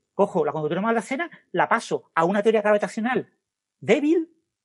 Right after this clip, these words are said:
y la teoría gravitacional débil veo que me encuen-, puedo contar unos cuantos estados y digo, "Uy, estos estados los cuento". Pues imaginemos que la cuenta, conjeturo que la cuenta da lo mismo en el estado fuerte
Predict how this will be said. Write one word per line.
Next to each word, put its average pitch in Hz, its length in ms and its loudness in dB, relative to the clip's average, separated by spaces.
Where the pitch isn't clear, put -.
y 175 80 -10
la 151 80 -2
teoría 170 160 2
gravitacional 226 420 0
débil 277 300 -2
veo 247 300 2
que - 120 -4
me 156 160 -10
encuen-, 196 400 0
puedo 220 160 6
contar 208 520 0
unos 185 180 -8
cuantos 202 220 -2
estados 277 460 -4
y 190 40 -8
digo, 170 140 -4
"Uy, 220 300 0
estos 196 180 -8
estados 240 220 -4
los 247 80 -2
cuento". 190 320 -6
Pues 170 100 -6
imaginemos 220 460 -2
que 262 80 -2
la - 100 2
cuenta, 370 460 -4
conjeturo 214 680 2
que 240 80 -2
la 190 80 2
cuenta 269 240 0
da 247 100 4
lo 240 60 4
mismo 240 400 -2
en 180 120 -10
el 180 60 -8
estado 185 220 -2
fuerte - 420 -4